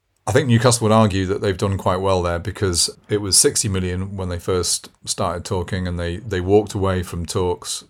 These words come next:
at that point. Um, I think for, for the most part, the mood and theme of this window, in spite of what I've just said previously about the sort of similarity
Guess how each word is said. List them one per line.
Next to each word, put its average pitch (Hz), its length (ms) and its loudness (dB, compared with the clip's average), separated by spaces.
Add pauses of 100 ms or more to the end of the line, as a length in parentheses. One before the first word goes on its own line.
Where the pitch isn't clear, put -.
(120)
at 92 180 -10
that 92 220 -4
point. 87 460 -6 (600)
Um, 101 320 4
I 107 100 0
think 123 500 -2 (880)
for, 117 220 0
for 117 180 -6
the 107 100 4
most 123 420 6
part, 85 360 -4 (100)
the 101 220 2
mood 104 680 6
and 92 220 -4
theme 117 400 2
of 82 120 -4
this 101 200 0
window, 82 500 -4 (220)
in 87 80 -10
spite 101 260 0
of 82 240 -10
what 87 160 -6
I've 82 80 -10
just - 320 -12
said 87 320 -4 (180)
previously 87 340 -6
about 85 220 -4
the 87 60 -10
sort - 240 -8
of 80 80 -10
similarity 87 600 -4